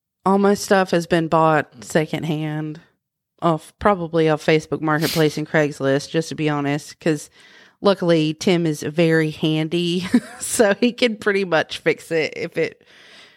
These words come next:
Speaker 1: He had to fix our washer right before we
Speaker 2: Craps
Speaker 1: moved
Speaker 2: out.
Speaker 1: here.
Speaker 2: I think I remember you
Speaker 1: Yeah,
Speaker 2: telling
Speaker 1: our
Speaker 2: me that.
Speaker 1: belt was broken, so I was having to go to the laundromat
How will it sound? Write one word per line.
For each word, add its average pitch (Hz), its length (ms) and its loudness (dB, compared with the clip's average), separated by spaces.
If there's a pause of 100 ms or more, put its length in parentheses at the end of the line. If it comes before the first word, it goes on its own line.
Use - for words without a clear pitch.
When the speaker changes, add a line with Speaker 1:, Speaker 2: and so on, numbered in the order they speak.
(180)
Speaker 1:
He 262 100 2
had 320 100 2
to 196 80 2
fix - 280 -4
our 196 120 2
washer 165 540 0
right 165 200 -2
before 185 280 2
we 170 80 2
Speaker 2:
Craps 165 120 0
Speaker 1:
moved 180 120 2
Speaker 2:
out. 117 120 -4
Speaker 1:
here. 151 180 -6 (2250)
Speaker 2:
I 208 60 -10
think 302 160 0
I 349 120 2
remember 185 300 2
you 180 120 0
Speaker 1:
Yeah, 247 80 4
Speaker 2:
telling 240 120 4
Speaker 1:
our 196 80 4
Speaker 2:
me - 60 -2
that. - 40 -12
Speaker 1:
belt 180 280 2
was 170 160 -2
broken, 160 600 -2 (140)
so 208 140 0
I - 20 4
was 196 120 -2
having 190 180 2
to 180 60 0
go 175 140 4
to 165 100 -2
the 156 100 -6
laundromat 165 760 0